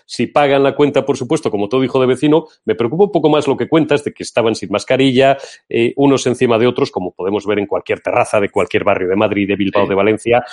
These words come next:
Speaker 1: o de La Coruña, eh, y tal, pero, pero eso ya me, me parece más preocupante. Pero, hombre, eh, luego, eh, esto no se, no se compadece con la demagogia diaria que hacen contra la casta, contra los de arriba, contra...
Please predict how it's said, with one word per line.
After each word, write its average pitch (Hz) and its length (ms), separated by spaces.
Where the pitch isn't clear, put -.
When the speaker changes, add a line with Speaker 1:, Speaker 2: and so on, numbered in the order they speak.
Speaker 1:
o 113 120
de 123 60
La 117 80
Coruña, 143 420
eh, 131 220
y 131 120
tal, 170 200
pero, 120 380
pero 101 400
eso 104 180
ya 107 140
me, 104 140
me 101 160
parece 101 240
más 113 140
preocupante. 120 520
Pero, 101 140
hombre, 123 320
eh, 104 240
luego, 143 580
eh, 113 220
esto 120 240
no 127 100
se, 120 640
no 107 140
se 113 140
compadece 117 520
con 127 220
la 123 100
demagogia 113 720
diaria 113 440
que 110 120
hacen 117 240
contra 117 280
la 113 120
casta, 117 460
contra 117 280
los 120 140
de 120 80
arriba, 123 420
contra... 127 320